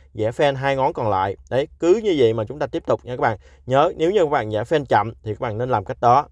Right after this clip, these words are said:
để tránh đi cái tình trạng mà cái màu nó tràn vào hai bên da. Đặc biệt là những móng ngắn nha các bạn. Móng ngắn thì nó rất là dễ tràn vào hai bên da.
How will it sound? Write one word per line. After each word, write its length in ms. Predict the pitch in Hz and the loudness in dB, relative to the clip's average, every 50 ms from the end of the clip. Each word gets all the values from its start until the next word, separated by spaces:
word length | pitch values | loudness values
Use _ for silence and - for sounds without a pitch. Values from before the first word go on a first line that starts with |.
| _ - | _ -12
để 140 | - 95 104 - | -10 -10 -4 0
tránh 240 | - 143 - 175 196 | 0 0 0 0 -2
đi 100 | 175 127 | -4 -2
cái 100 | - 156 | -2 -2
tình 200 | 156 135 113 104 | -2 -2 -4 -2
trạng 320 | - 107 98 98 101 110 | -4 -2 -2 -4 -6 -6
mà 80 | 107 101 | -8 -8
cái 120 | - 139 | -6 -4
màu 200 | 139 123 110 104 | -2 -2 -2 -2
nó 80 | 107 113 - | -2 -4 -2
tràn 200 | 127 113 104 95 | -2 -2 -2 -2
vào 160 | 110 107 98 | -2 -4 -4
hai 220 | 95 98 127 123 123 | -4 -4 -4 -4 -2
bên 160 | 123 120 117 | -2 0 2
da. 240 | 120 131 139 131 113 - - - - - - - | 2 4 4 2 0 -2 -10 -20 -20 -20 -10 -4
Đặc 160 | - 117 - | -4 -4 0
biệt 180 | 120 120 113 - | 2 2 2 2
là 80 | 117 | 0
những 200 | 110 107 101 110 | -4 -4 -6 -6
móng 180 | 131 131 147 165 | -6 -6 -4 -2
ngắn 240 | 160 147 151 190 233 | -2 -2 -2 -2 -2
nha 120 | 214 139 | -2 0
các 80 | - 151 | 0 0
bạn. 160 | 127 104 - - - - - - _ _ _ _ _ - - - - - _ - - - - - - - - - - - - | 0 0 -2 -8 -20 -20 -20 -20 _ _ _ _ _ -20 -20 -20 -20 -20 _ -20 -20 -20 -20 -20 -20 -20 -20 -20 -14 -6 -2
Móng 180 | 131 160 180 | -2 0 2
ngắn 240 | 175 160 165 208 233 | 2 2 2 2 0
thì 120 | 208 147 | 0 0
nó 80 | 120 123 | 0 2
rất 200 | 135 175 190 175 | 0 0 0 0
là 60 | 147 | 0
dễ 260 | 117 104 104 104 117 | 0 2 2 2 2
tràn 280 | 143 - 143 120 113 113 | 2 2 2 2 2 2
vào 120 | 117 113 | 0 -2
hai 140 | 107 123 123 | -2 -2 -2
bên 160 | 123 127 131 | -2 -2 -2
da. 260 | 127 135 139 139 135 | 2 4 4 4 4